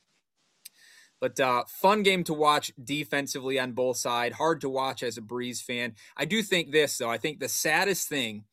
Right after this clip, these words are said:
about the, the twenty twenty covid nineteen N F L season, the saddest thing for me is that we didn't get to see Drew Brees get a chance to step back out on the field and address a stadium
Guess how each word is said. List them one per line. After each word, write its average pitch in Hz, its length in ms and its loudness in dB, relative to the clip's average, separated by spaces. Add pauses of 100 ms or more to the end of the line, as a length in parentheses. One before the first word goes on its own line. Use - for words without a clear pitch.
(460)
about 123 460 0 (140)
the, 120 320 -4 (100)
the 120 180 -4
twenty 151 420 -2
twenty 143 380 -2
covid 147 500 0
nineteen 135 480 -4
N 123 160 -2
F 123 140 -6
L 120 100 0
season, 117 380 -8
the 113 100 -4
saddest 180 640 0
thing 123 240 -4
for 113 160 -8
me 98 340 -10 (680)
is 131 140 -6
that 127 200 0
we 151 140 0
didn't 185 260 -2
get 151 160 0
to 143 100 -6
see 131 240 -2
Drew 131 320 -4
Brees 117 600 -4 (360)
get 135 120 0
a 127 60 -2
chance 139 380 -2
to 123 120 -10
step - 400 -2
back 139 260 0
out 127 160 2
on 127 140 2
the 120 80 -4
field 117 340 -4
and 117 120 -4
address 117 520 -4 (320)
a 113 140 -6
stadium 135 840 0